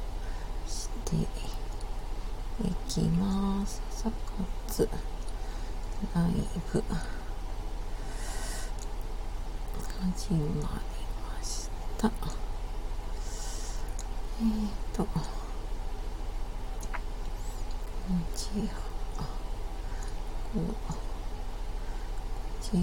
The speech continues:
半。今日は火曜日ですね。ね、まだ週の前半ですが、頑張っていきましょう。えーと、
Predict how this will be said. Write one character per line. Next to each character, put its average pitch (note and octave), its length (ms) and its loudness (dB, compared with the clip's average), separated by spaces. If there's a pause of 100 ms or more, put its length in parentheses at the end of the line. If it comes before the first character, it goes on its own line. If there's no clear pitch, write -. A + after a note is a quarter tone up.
(220)
半。 F#3 220 4 (1800)
今 D3+ 360 4
日 D3 40 6
は D3 140 6 (1400)
火 - 160 8
曜 G#3 140 12
日 F#3+ 100 12
で E3+ 120 6
す - 120 2
ね。 D#3 260 8 (920)
ね、 F#3 140 10
ま F#3 140 10
だ D#3+ 140 4
週 - 160 4
の D#3+ 260 12
前 D#3+ 140 10
半 E3 180 10
で D3+ 140 6
す - 180 6
が、 - 180 8 (600)
頑 D#3+ 160 0
張 D#3+ 60 6
っ - 40 2
て - 160 0
い C#3+ 60 2
き - 180 2
ま D#3 140 6
し - 160 4
ょ F3+ 60 10
う。 - 20 10
え D3 40 10
ー C#3 80 6
と、 - 20 2